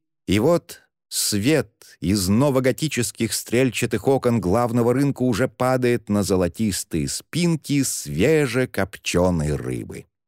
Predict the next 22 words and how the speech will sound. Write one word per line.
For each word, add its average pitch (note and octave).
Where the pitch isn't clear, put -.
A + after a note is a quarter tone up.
А D#2+
сверх F3
того, B1+
как F#2+
делец G#2
с F2+
дальним D2
прицелом, D#2
которому E2+
отнюдь C#3+
не D3
безразлична C3+
судьба G#2
рыбацких F#2
коптилен D#2
в D2+
дельте E2+
Вислы F#2
и F2
на D#2
всей D2+
косе, D#3+